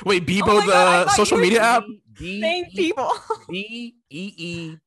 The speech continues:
Speaker 3: P L E. Do either of you know that artist?
Speaker 1: No, is that the artist you're just referring to?
Speaker 3: The, the,
Speaker 2: No,
Speaker 3: for
Speaker 2: he
Speaker 3: the
Speaker 2: said
Speaker 3: N F, for,
Speaker 2: Fewocious
Speaker 3: for the
Speaker 2: as the
Speaker 3: Fewocious
Speaker 1: Oh.
Speaker 3: was the other kid, half a million,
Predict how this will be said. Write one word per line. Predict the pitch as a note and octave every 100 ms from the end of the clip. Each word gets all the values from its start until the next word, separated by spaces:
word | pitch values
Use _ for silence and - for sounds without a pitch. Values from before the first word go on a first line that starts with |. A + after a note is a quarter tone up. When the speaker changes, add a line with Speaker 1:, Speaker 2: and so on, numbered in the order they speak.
| -
Speaker 3:
P | - F#3+ E3+ D3+ C3 -
L | C3+ B2+ B2+
E. | C3+ A2+ F2
Do | E2+ G2+
either | B2 D#3+ F#3
of | D3+
you | D3+
know | B2
that | A2
artist? | G#2+ G2 E2 - _ _ _ _ _ _ _ _ _ -
Speaker 1:
No, | B2+
is | B2
that |
the | C3
artist | A#2 B2+
you're | A#2+
just | A#2+
referring | A2 - A2+ A#2
to? | C3+ C3+ _ _ _ _ _ _ _ -
Speaker 3:
The, | -
the, | - A3
Speaker 2:
No, | D4
Speaker 3:
for | -
Speaker 2:
he |
Speaker 3:
the | C4+
Speaker 2:
said | C4+
Speaker 3:
N |
F, | C4+
for, | - A3
Speaker 2:
Fewocious | G#3 D4+ F#4+ F#3+ D3 -
Speaker 3:
for | D3+
the | -
Speaker 2:
as | E3
the | -
Speaker 3:
Fewocious | - D3+ F3 - D3+ G#2+
Speaker 1:
Oh. |
Speaker 3:
was | C#3 A2+
the | A#2
other | A#2+
kid, | - A#2
half | G2+ G#2+
a | A2
million, | G2+ G2 F2